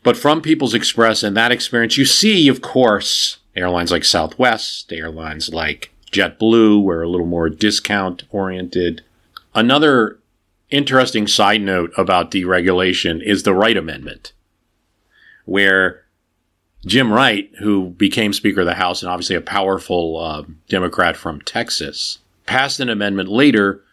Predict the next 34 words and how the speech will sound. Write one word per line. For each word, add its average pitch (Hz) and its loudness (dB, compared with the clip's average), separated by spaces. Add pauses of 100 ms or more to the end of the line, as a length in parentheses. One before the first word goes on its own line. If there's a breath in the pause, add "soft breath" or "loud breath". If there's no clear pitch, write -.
(140 soft breath)
that 95 -8
amended 143 2
the 131 2
D 113 2
D 104 2
A 104 0
D 92 -2
A 92 2
to 117 2
not 110 4
apply 110 2
to 95 -4
the 90 -10
Dallas 95 0 (460)
airports 117 -2 (200 soft breath)
so 104 0
that 92 4 (300)
Southwest 104 0
could 90 -2
not 98 0
do 95 0
what 90 -2
it 87 -4
was 82 -6
planning 90 -2 (300 soft breath)
and 85 -4
run 87 0
flights 82 -2
out 82 2
of 76 -4
Love 78 0
Field 78 -2
with - -8
competition. - -6